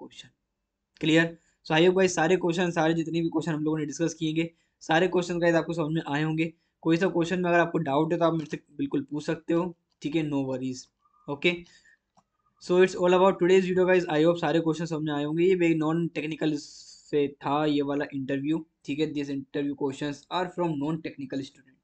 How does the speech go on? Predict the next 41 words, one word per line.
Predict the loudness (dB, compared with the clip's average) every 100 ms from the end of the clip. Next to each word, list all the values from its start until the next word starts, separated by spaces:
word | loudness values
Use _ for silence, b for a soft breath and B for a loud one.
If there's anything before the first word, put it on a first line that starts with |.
| _ _ _ _ _
ठीक | -2
है। | 0 -2 B B B _
नॉन | -2 0
टेक्निकल | 0 -2 -2 -2
का | -2
इंटरव्यू | -4 -6 -4
था | -2
गाइस, | 0 -2 -2
तो | -2
ये | 0 -2
I | -4 -4
hope | -4 -4
आप | -8
सभी | -8 -8
को | -8
क्लियर | -8 -4 -2 -2
होंगे | -4 -6
सारे | -4 -4
क्वेश्चंस। | -4 -4 -4 -8
किसी | -8 -8 -4
में | 0
डाउट | 0 0
होता | 0
है | -2
आप | 0
गाइस | -2 -4
पूछ | _ -8 -6
सकते | -8 -6
हो | -6
मेरे | -6 -8
से, | -10
no | -10 -10
worries, | -14 -18 -20 _ _
you | -8
can | -6 -4
ask | -4 -4
me | -6
in | -6
comment | -4 -2 -2
and | -4 -2
guys | -2